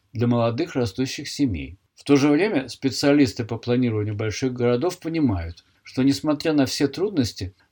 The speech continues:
долговременная тенденция уменьшения жилья будет продолжаться. Ведь через сорок лет, к две тысячи шестьдесят третьему году, количество людей старше пятидесяти пяти лет в Австралии удвоится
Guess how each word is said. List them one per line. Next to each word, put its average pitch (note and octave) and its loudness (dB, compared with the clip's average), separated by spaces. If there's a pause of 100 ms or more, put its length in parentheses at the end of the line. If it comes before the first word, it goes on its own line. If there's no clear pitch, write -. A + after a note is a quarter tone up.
долговременная C#3+ 4
тенденция B2 0
уменьшения A#2+ -2
жилья B2 0
будет D3 -2
продолжаться. C#3 -4 (280)
Ведь C#3 2
через D3+ -2
сорок D3+ 2
лет, A#3 0 (200)
к A#2 -10
две B2+ 0
тысячи D3 -4
шестьдесят C3+ -4
третьему A2+ -2
году, F#2+ -10 (200)
количество C#3+ 0
людей C3+ 4
старше A#2+ -2
пятидесяти A#2 -8
пяти G2+ -10
лет F3+ -2
в D3+ -2
Австралии G2+ -4
удвоится C#3+ 2